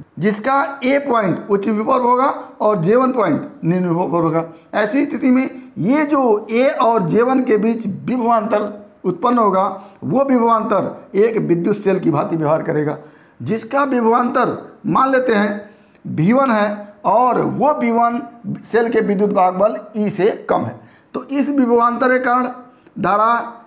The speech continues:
एंटी क्लॉकवाइज direction में चलेगी और इस सेल के कारण धारा clockwise direction में चलेगी। लेकिन ई का मान अधिक है तो ऐसी स्थिति में जो परिणामी धारा होगी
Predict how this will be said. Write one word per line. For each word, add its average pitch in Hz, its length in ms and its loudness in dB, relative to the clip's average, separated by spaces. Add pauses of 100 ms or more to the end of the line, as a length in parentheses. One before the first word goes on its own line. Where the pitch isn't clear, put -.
(200)
एंटी 220 280 0
क्लॉकवाइज 226 500 0 (380)
direction 208 360 0
में 214 80 -2
चलेगी 202 440 0 (240)
और 214 280 0
इस 233 240 -4
सेल 233 180 2
के 220 140 0
कारण 208 280 0
धारा 185 260 2 (260)
clockwise 151 440 -2
direction 156 320 -4
में 147 80 -4
चलेगी। 147 360 -4 (320)
लेकिन 233 420 2 (680)
ई 269 300 2
का 277 200 0
मान 226 280 2
अधिक 214 380 0
है 202 180 2 (240)
तो - 160 -8
ऐसी 190 320 0
स्थिति 208 220 -6
में 226 120 2
जो 214 120 2
परिणामी 208 460 0
धारा 214 240 2
होगी 185 340 0